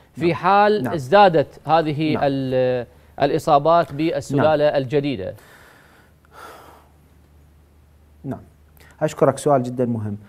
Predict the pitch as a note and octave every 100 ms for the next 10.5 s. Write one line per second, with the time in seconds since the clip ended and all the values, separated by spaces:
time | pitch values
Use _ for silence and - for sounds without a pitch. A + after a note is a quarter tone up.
0 | - - _ - B2 B2 B2 B2+ B2+ C#3
1 | D3 D3 C#3+ D3+ G3+ F3+ D#3 E3 E3+ D#3
2 | D3+ D#3+ D#3 D3+ - C#3 C#3 B2 A2 A2+
3 | B2 A2 G#2 - A2 G#2 F2 G2 A2 B2+
4 | A#2 A#2 C#3+ C#3+ A#2+ B2+ - B2+ B2 B2
5 | A2+ B2+ A#2+ A#2+ A#2+ C3 D3 A2+ B2 D3+
6 | C3+ B2 - C#3 - - D3+ D3 C3 B2
7 | E3 E3+ C3+ - C3 B2+ A#2 A#2+ A#2 C3+
8 | C3 A#2+ A#2+ A#2+ B2 C3 B2+ G#2+ - A#2
9 | G#2+ G2+ - - - A#2 G#2+ G#2 F2+ G#2+
10 | A#2 A#2 C3+ D#3 F#3